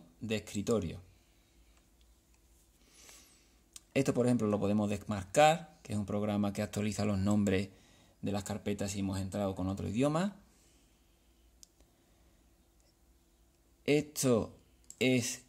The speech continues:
el, el programa que, eh, con el que podemos configurar la red, o sea, esto, este icono que tenemos aquí de la conexión,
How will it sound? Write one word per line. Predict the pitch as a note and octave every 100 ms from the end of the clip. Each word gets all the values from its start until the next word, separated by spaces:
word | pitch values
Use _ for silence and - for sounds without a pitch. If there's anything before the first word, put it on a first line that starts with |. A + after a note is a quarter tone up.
| _
el, | A#2+ A2+ A2+ A2+ A2 G#2+ G#2+ G#2 G2+ F#2+ G2+ - - _ _ _ _ _ _ _ _ _ _ _ _ _ _ _
el | - A2+
programa | - A2+ A2+ B2+ C3+ C3+ C3 - _
que, | - B2+ B2+ - -
eh, | - A#2 A#2+ A#2
con | A#2
el | A2+
que | A2
podemos | A#2 B2 B2
configurar | A#2 A#2+ A#2 A#2
la | A2+
red, | A#2 D3 E3+
o | C3
sea, | A#2+ A2 A2
esto, | B2 C3 F3+ - - - - _ -
este | B2 G#2+
icono | A2+ A#2+ A#2+
que |
tenemos | A#2 A#2+ A#2 A2+
aquí | A2+ C3+
de | A#2+
la | A#2
conexión, | A#2 A#2 - D3+ A#3